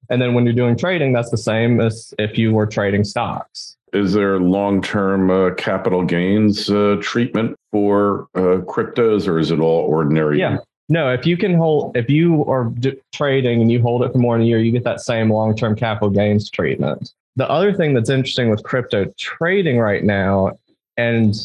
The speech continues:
Speaker 1: this will probably be closed in the next year to two, I'd say, but it's not subject to the wash sale rules.
Speaker 2: Right.
Speaker 1: So that's kind of an interest when we're doing,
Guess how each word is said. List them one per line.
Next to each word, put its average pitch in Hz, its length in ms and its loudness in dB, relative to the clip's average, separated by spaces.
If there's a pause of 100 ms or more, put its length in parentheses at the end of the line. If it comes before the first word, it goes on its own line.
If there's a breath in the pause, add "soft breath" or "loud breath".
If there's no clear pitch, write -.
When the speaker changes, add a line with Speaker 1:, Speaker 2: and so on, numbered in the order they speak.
(240)
Speaker 1:
this 151 340 0
will 120 140 -2
probably 139 580 0
be 120 140 -2
closed 113 520 0
in 107 120 4
the 107 60 4
next 104 300 0
year 120 800 2 (380)
to - 120 -2
two, - 380 -2
I'd 135 180 -2
say, 160 340 0 (340 loud breath)
but 131 140 0
it's 147 160 -2
not 190 180 -2
subject 139 360 -2
to 120 80 -2
the 113 80 2
wash 113 340 0
sale 95 220 0
rules. - 600 -6 (200)
Speaker 2:
Right. 82 360 -2 (120)
Speaker 1:
So 127 300 -2
that's 127 260 -2
kind 202 280 -2
of 180 60 0
an 147 80 0
interest 135 340 -2
when 139 180 0
we're 131 100 0
doing, 131 500 0